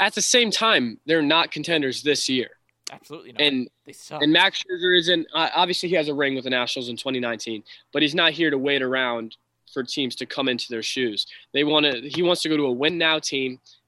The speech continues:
Speaker 1: and a team that could potentially get him a second ring.
Speaker 2: Yeah, and that's the Red Sox,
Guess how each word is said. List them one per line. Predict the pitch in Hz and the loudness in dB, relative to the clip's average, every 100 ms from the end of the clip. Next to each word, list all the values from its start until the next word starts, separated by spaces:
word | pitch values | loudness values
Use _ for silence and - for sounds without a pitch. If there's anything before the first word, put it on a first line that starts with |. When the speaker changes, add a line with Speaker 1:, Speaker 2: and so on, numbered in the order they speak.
| _ | _
Speaker 1:
and | 127 | -6
a | 127 | -4
team | - 135 | -2 0
that | 127 135 - | 0 -2 -6
could | - 123 - | -4 -4 -4
potentially | 123 147 143 131 | -6 -4 -2 -2
get | 127 | -2
him | 123 | -2
a | |
second | - 123 127 | -4 -4 -4
ring. | 139 - _ _ _ _ _ _ | -4 -6 _ _ _ _ _ _
Speaker 2:
Yeah, | 110 120 - _ | -14 -14 -14 _
and | - | -20
that's | 127 131 | -20 -20
the | 117 | -18
Red | 120 - | -18 -12
Sox, | - - - | -10 -10 -12